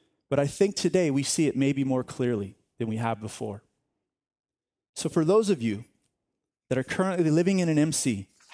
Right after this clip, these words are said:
living in a missional community, I want to encourage you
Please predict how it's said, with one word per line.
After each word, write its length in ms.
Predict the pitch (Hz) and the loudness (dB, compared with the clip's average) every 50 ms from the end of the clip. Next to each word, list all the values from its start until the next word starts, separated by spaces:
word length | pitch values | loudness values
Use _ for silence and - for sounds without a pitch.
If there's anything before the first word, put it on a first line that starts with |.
| - - _ _ _ _ _ _ _ | -20 -20 _ _ _ _ _ _ _
living 360 | - 156 175 208 208 196 151 - - - | -2 0 0 2 0 0 -2 -4 -2 0
in 80 | 165 | 0
a 60 | 151 | 2
missional 460 | 143 139 156 170 - - 180 175 165 - | 2 2 2 0 0 0 -2 -2 -2 -2
community, 580 | - 160 135 131 131 120 107 92 98 90 - _ _ _ _ _ _ _ _ - | -2 -2 0 2 2 2 0 -2 -6 -8 -10 _ _ _ _ _ _ _ _ -4
I 60 | 151 | -4
want 100 | 185 190 | -2 0
to 100 | - 214 | 2 2
encourage 540 | 180 147 - - - 196 202 185 143 110 104 | 2 0 -2 -2 0 2 2 2 2 0 -4
you 200 | 101 85 - | -8 -8 -10